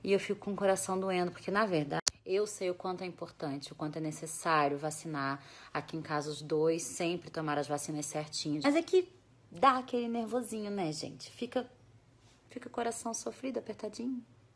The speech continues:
Como eu disse no meu post, eu recebi uma visita do Zé Gotinha hoje. Eu tive um bate-papo muito importante com ele. Ele me falou que a situação não está muito boa, que os índices estão caindo a cada ano.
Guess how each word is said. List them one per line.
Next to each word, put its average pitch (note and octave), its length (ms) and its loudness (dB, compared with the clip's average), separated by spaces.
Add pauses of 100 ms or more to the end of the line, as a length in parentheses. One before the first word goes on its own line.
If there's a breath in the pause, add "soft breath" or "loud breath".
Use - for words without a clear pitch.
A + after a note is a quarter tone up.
(320)
Como B3+ 140 8
eu B3+ 60 10
disse B3+ 200 6
no A#3+ 60 6
meu A#3 160 10
post, A#3 420 12
eu A3 60 6
recebi G#3 300 6
uma A3 160 6
visita A#3 260 6
do A#3 100 8
Zé A3 140 8
Gotinha C4 600 8
hoje. A#3+ 260 12
Eu B3 40 6
tive A#3 200 0
um - 20 2
bate-papo A3 400 6
muito A#3+ 380 6
importante A3 480 2
com F3+ 100 -4
ele. E3+ 240 -2 (400 loud breath)
Ele G3+ 140 12
me A3 120 10
falou G#3 280 10
que G#3 80 4
a - 20 6
situação G3+ 380 4
não G#3+ 120 4
está G#3+ 320 8
muito A3+ 220 4
boa, F#3 260 8
que E3+ 80 4
os F#3+ 80 4
índices G3 200 2
estão G3 160 2
caindo F#3+ 180 0
a G3 60 0
cada G3+ 240 0
ano. G3 420 2